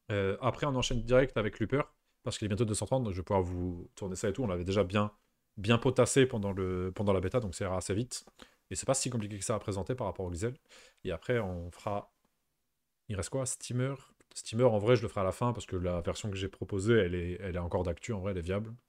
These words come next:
Euh, héliotrope, distance, j'aimerais bien proposer. L'hélio distance mono,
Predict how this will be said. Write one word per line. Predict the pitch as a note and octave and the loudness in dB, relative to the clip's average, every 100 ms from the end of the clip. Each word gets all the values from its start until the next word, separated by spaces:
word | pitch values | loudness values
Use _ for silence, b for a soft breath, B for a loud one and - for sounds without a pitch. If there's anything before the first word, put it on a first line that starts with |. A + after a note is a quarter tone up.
| B B B B - | B B B B -6
Euh, | F#2 - | -6 0
héliotrope, | A#2+ C3 B2+ - - - | 4 4 2 -4 -8 -12
distance, | A2 G#2+ - A#2 - | -6 -6 -4 -6 -6
j'aimerais | F#2+ | -6
bien | G2 | -4
proposer. | G#2 G#2+ F#2+ F#2+ G#2+ _ _ - | -4 -4 -4 -6 -8 _ _ -10
L'hélio | G#2+ G2 G2 | -4 -4 -4
distance | F#2+ F#2 - G2+ - | -6 -8 -10 -10 -8
mono, | F#2+ B2+ | -8 -8